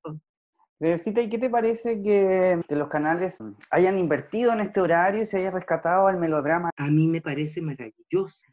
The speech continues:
Speaker 1: Las teleseries para mí son melodramas, como los que hacía mi querido amigo, el que creó todas las teleseries, el que
Speaker 2: ¿Grimita?
Speaker 1: escribía las teleseries.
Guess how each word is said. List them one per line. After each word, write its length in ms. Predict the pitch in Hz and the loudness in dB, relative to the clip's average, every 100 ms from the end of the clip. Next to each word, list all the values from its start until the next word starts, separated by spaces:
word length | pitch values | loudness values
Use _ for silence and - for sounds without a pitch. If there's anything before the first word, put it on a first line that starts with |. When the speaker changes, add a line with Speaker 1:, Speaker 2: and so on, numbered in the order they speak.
| - - _ _ _ _ | -20 -20 _ _ _ _
Speaker 1:
Las 260 | - 160 156 | -6 -6 -4
teleseries 580 | 170 160 151 208 208 196 | -4 -4 -4 -4 -4 -8
para 240 | 170 156 | -10 -8
mí 340 | 143 208 339 392 - | -4 -2 -2 -4 -10
son 280 | - 196 190 - _ | -6 -6 -6 -14 _
melodramas, 720 | 165 175 202 202 196 131 113 _ - - | -8 -4 -2 -2 -4 -8 -10 _ -20 -14
como 160 | - 160 | -6 -4
los 140 | 160 156 | -4 -6
que 100 | 160 | -10
hacía 300 | - 196 196 | -2 0 0
mi 140 | 170 | -2
querido 380 | 165 170 220 226 | -4 -4 -2 -2
amigo, 460 | 214 220 226 220 | -2 -4 -2 0
el 420 | 208 196 185 175 170 - _ _ _ | 2 4 4 2 -8 -20 _ _ _
que 180 | 214 214 | -4 0
creó 340 | 254 349 320 240 | 4 6 4 2
todas 180 | 190 | -2
las 120 | 180 165 | -2 -4
teleseries, 600 | 165 156 175 160 160 156 _ _ _ _ _ _ _ | -8 -6 -6 -6 -8 -12 _ _ _ _ _ _ _
el 80 | 139 | -12
que 60 | 127 | -6
Speaker 2:
¿Grimita? 80 | 131 156 | -4 -2
Speaker 1:
escribía 300 | 202 277 214 | 2 4 2
las 140 | 165 | -2
teleseries. 520 | 165 156 156 160 156 | -6 -8 -8 -10 -10